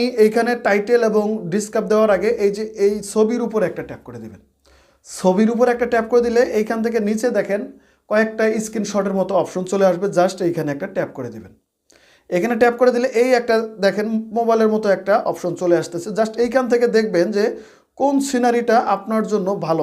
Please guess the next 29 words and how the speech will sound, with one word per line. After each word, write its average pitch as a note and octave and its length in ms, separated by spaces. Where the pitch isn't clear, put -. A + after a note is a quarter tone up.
মানে, D3 160
আহ, D#3 280
দর্শক F#3+ 340
আকর্ষণ E3+ 300
করবে। A2+ 220
Just A3+ 220
ওই A#3+ 100
সিনারিটা G3+ 500
এখানে E3+ 240
সিলেক্ট E3+ 320
করে C#3 140
উপরে A3+ 280
একদম F3 280
কর্নারে F#3+ 340
সেভ G3+ 180
যে G#3+ 120
আইকনটি G3+ 400
আছে, D#3+ 160
এই D#3+ 60
সেভ G3+ 260
আইকনে E3+ 320
ট্যাপ C3+ 180
করে A#2 160
দিবেন। G2 260
তাহলে G#3 320
কি A#3 140
হবে? A#3 180
আপনার A3 300
ভিডিওটি A3 380